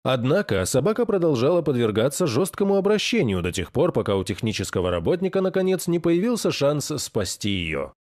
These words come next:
Однажды утром он увидел на улице небольшую клетку, в которой сидела уже известная ему собака. Её владелец просто выбросил несчастную.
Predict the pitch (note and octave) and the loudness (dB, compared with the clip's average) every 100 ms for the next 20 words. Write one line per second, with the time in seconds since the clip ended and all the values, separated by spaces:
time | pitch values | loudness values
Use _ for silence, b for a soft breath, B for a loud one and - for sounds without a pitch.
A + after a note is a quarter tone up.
0 | _ - A#2+ A#2 A#2+ A2 G2 A2+ A#2 F#2+ | _ -4 -2 2 2 2 2 2 2 0
1 | F#2+ G2 G2 G2 F#2+ F#2+ F#2+ F#2+ A2 G2 | 0 0 0 0 0 0 0 -2 -2 -2
2 | F#2+ G2 A2+ G#2+ D3 B2+ - - E2+ F#2+ | -2 -2 -2 -2 0 0 -2 -6 -6 -4
3 | F2+ F#2+ F#2 F#2+ G2 F#2 F#2 G2 F#2 G2 | -2 -2 -4 -4 -2 -2 -2 -4 -2 -2
4 | F#2 G2 F#2+ F#2+ F#2+ G#2+ F#2 E2 - D#2 | -2 -2 -2 -2 -2 -2 -2 -6 -10 -14
5 | _ - C#3+ C#3+ B2 A#2+ B2+ A2+ - A2+ | _ -4 0 0 2 0 0 0 -2 -2
6 | G#2+ - G2+ F#2+ G#2 C3 - F#2+ F2 - | -2 0 -2 0 -2 -2 -2 -2 -4 -4
7 | D#2+ - D2+ - | -4 -6 -10 -12